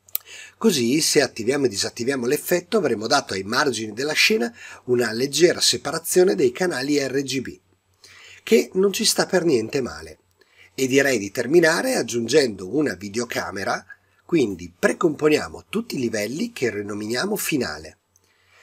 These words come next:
Spostiamo gli attributi e diamo ok.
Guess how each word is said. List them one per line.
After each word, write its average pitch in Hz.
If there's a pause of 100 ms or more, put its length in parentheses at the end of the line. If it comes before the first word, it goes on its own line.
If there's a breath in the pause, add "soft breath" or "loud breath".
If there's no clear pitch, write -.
Spostiamo -
gli 95
attributi 180 (120)
e 240
diamo 156
ok. 80